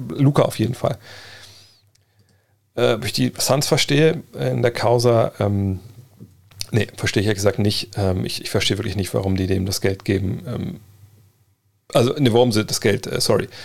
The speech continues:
Ähm, wie heißt er? Landry Shamet geben und dann vielleicht bei Ayton sagen, nee, Differenz geben wir nicht aus. Ähm, finde ich nicht, finde ich nicht gut. Ist Tatum noch unter fünfundzwanzig? Ähm,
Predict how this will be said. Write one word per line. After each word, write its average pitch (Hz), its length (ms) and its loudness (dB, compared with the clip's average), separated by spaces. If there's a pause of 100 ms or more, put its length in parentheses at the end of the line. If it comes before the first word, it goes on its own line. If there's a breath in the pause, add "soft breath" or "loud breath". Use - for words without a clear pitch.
(360 loud breath)
Ähm, - 360 -8 (1500 soft breath)
wie 107 80 0
heißt 104 200 -2
er? 156 120 -4 (500)
Landry 113 260 2
Shamet 127 360 2
geben 110 360 2 (100)
und 101 160 0
dann 98 300 0
vielleicht 104 360 -2
bei 110 100 2
Ayton 117 320 0
sagen, 104 280 2
nee, 107 180 2
Differenz 104 480 -2
geben 107 180 0
wir 104 80 2
nicht 101 180 -4
aus. - 360 0 (100)
Ähm, 117 340 -6 (200)
finde 107 260 -2
ich - 100 -6
nicht, - 320 -6
finde 107 200 -4
ich 101 40 -6
nicht - 160 -10
gut. - 220 -8 (720 soft breath)
Ist - 160 -4
Tatum 190 260 2
noch 175 100 4
unter 180 180 4
fünfundzwanzig? 185 840 -2 (1700)
Ähm, 117 560 0